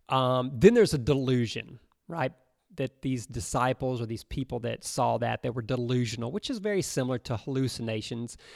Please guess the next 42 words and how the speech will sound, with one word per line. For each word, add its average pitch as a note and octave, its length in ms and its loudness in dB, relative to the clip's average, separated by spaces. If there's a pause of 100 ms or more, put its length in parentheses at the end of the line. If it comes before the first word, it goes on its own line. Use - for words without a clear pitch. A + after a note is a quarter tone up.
(280)
But A#2+ 120 -10
this A3 200 4
is E3 120 -2
when D#3 160 0
someone C#3 380 0
believes B2+ 500 -2
something A#2 480 -4
that's - 360 -6 (360)
false B2+ 720 0 (440)
despite B2 520 -2
the B2 160 -6
evidence, - 580 -8
right? A#2 260 -2
Like, A#2 360 -4 (720)
you D#3+ 120 -8
know, A#2+ 100 -2
they're A2+ 100 -2
delusional B2 680 0
that, A#2 360 0 (180)
you D3+ 100 -4
know, A#2+ 140 0
some C3+ 180 -4
people B2 200 -2
may B2 120 -2
be, A#2+ 140 -2
like, A2+ 160 -6
schizophrenic, - 760 -8
right? A#2 220 -2
They A#2 100 -4
believe B2 500 -4
that - 140 -10
someone's A#2+ 300 -6 (140)
after B2 340 -4
them, G#2+ 460 -8 (120)
and A#2+ 140 -8
they're, G#2+ 220 -8 (120)
they're B2 120 -4
convinced B2+ 560 -4
in B2+ 40 -4
their A#2 120 -4
mind B2 420 -2
when, A2+ 240 -4